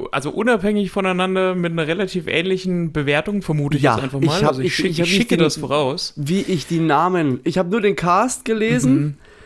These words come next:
Speaker 2: und dachte mir dann nur so, also wenn das jetzt noch so wird, wie ich's mir vorstell.
Speaker 1: <laughs>
Speaker 2: Und dann war halt der Trailer so. Und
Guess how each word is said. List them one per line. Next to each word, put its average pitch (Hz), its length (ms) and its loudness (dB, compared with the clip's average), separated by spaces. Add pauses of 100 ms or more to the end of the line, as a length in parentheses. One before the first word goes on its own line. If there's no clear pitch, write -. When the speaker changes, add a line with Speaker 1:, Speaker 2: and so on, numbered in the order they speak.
(460)
Speaker 2:
und 196 160 2
dachte 185 300 2
mir 175 100 4
dann 165 160 2
nur 160 140 0
so, 147 280 -2 (1300)
also 165 240 4
wenn 160 180 2
das 190 280 2
jetzt 202 220 0
noch 170 140 2
so 143 300 -2
wird, 214 440 0
wie 156 120 0
ich's 143 140 -2
mir 127 120 2
vorstell. 110 720 -2 (320)
Speaker 1:
<laughs> - 1400 -8
Speaker 2:
Und 151 200 2
dann 123 260 0
war 143 260 4
halt 135 260 2
der 120 120 0
Trailer 107 500 0
so. 107 360 -2 (420)
Und 165 360 2